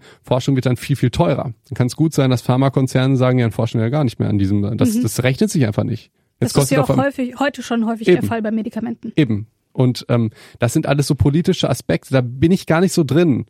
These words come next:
Speaker 1: weil das ist, wenn man sich einmal mit Politik beschäftigt, dann will man einfach nur heulen, weil alles ganz schrecklich <laughs> ist, sag ich jetzt mal. Aber ich möchte die Leute halt bitte inspirieren, dass sie halt einfach die Verantwortung über ihr eigenes Leben nehmen und einfach gucken,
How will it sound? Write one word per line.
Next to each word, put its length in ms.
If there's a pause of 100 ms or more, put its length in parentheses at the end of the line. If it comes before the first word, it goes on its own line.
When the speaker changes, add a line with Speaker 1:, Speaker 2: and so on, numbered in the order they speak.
Speaker 1:
weil 120
das 180
ist, 220
wenn 100
man 140
sich 160
einmal 180
mit 140
Politik 400
beschäftigt, 420
dann 220
will 80
man 140
einfach 180
nur 140
heulen, 220
weil 120
alles 200
ganz 160
schrecklich 440
<laughs> 40
ist, 140
sag 140
ich 100
jetzt 220
mal. 160 (420)
Aber 320
ich 100
möchte 260
die 60
Leute 260
halt 120
bitte 220
inspirieren, 560 (260)
dass 240
sie 160
halt 220
einfach 260
die 140
Verantwortung 560
über 180
ihr 220
eigenes 600
Leben 280
nehmen 200
und 140
einfach 240
gucken, 300